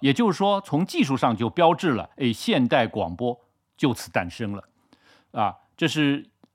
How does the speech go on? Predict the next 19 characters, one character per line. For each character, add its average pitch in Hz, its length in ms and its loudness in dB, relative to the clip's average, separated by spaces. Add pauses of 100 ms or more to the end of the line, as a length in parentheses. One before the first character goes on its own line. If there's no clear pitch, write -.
(180)
这 120 180 -4
个 110 100 -6
当 147 240 2
时 113 280 -6
的， 110 280 2 (360)
啊， 95 200 -6
一 170 80 -4
九 120 200 0
零 123 140 2
六 165 180 2
年 107 200 0
的 131 60 0
十 143 160 -2
二 139 120 2
月 127 100 -2
二 143 120 2
十 139 140 -2
五 92 160 -4
号， - 380 -2